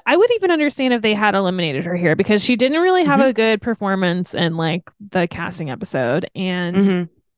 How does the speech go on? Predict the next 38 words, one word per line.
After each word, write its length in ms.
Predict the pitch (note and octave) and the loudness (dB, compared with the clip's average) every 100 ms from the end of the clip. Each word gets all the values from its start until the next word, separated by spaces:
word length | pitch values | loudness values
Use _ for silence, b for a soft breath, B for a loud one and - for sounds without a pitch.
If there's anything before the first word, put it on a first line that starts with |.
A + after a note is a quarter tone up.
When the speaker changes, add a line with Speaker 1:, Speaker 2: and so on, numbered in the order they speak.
| _ _ _ _ _ _ - | _ _ _ _ _ _ -6
Speaker 1:
this 260 | G#3 A3 | 0 2
photo 340 | - A#3+ B3 A#3 | 4 4 6 6
is 240 | G#3+ G3 | 4 2
polarizing, 720 | - - G#3 F3+ C#3+ E3+ F3+ | 0 2 2 4 2 0 0
to 60 | G3 | -2
say 140 | F3 | -2
the 100 | D#3 | 0
least. 460 | D#3 C#3 G3+ - - B B B B - - - - | 0 0 0 0 -4 B B B B -6 -6 -8 -6
So 260 | - B3+ | 0 4
<laughs> 840 | A3+ - D#4 B3+ - B3 - D4 - | 4 4 4 2 4 2 2 0 2
if 140 | C#4+ | 0
Speaker 2:
That's 180 | B3+ F3 | 0 0
a 40 | - | 2
good 80 | |
Speaker 1:
Andre 120 | C#4+ C5 | 4 6
Speaker 2:
thing. 100 | A4 | 6
Speaker 1:
Leon 280 | G4 F4 D#4+ | 6 4 2
Talley 280 | F#4+ E4+ F4 | 4 4 4
was 140 | C4+ | 4
not 180 | A#3 A3+ | 2 2
Speaker 2:
Yeah. 40 | |
Speaker 1:
there, 140 | A#3+ A#3 | 2 2
we 80 | G#3 | 2
wouldn't 300 | G3+ G#3+ G#3+ | 2 2 0
have 80 | G3 | 0
had 200 | F#3+ F3+ | 0 0
Alasia 640 | F#3 F#3+ G3 - D#3+ D#3+ | 0 2 2 0 -2 -2
make 180 | F3+ F#3 | 0 0
it 40 | F3 | 0
as 280 | D3+ E3+ - | 0 0 0
far 120 | D3 | 0
Speaker 2:
That's 160 | C3+ C3+ | 2 2
Speaker 1:
as 60 | |
Speaker 2:
what 60 | E3+ | 2
Speaker 1:
we 40 | D3+ | 4
Speaker 2:
they 40 | |
Speaker 1:
did. 80 | G#3 | 4
Speaker 2:
said. 360 | G4+ - C3+ | 6 4 2